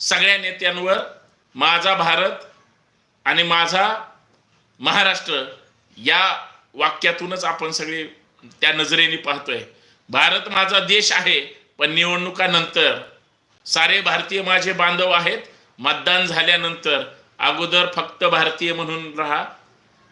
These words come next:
जातीच्या, धर्माच्या, पक्षाच्या सगळ्या उतरंडी बाजूला ठेवून माणूस म्हणून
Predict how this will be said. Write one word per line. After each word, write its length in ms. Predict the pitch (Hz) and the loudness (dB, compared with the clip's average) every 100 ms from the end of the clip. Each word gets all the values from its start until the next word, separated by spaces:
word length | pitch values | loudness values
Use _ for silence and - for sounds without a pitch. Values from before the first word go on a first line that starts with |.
| - | -4
जातीच्या, 540 | 147 165 185 180 185 | 0 0 0 2 2
धर्माच्या, 640 | 160 143 175 175 170 180 175 | 2 0 0 2 2 2 0
पक्षाच्या 760 | - 170 - 180 180 190 208 208 - - - | 0 -2 2 2 2 2 0 -4 -16 -20 -6
सगळ्या 400 | - 196 208 226 | 0 2 2 2
उतरंडी 460 | 202 202 196 190 | -2 -6 -4 -2
बाजूला 400 | 180 175 170 165 | 2 2 2 -2
ठेवून 320 | 165 160 160 147 | -2 -4 -10 -6
माणूस 600 | 127 156 170 196 202 180 | 0 2 2 0 -4 -4
म्हणून 320 | 175 190 | -4 -6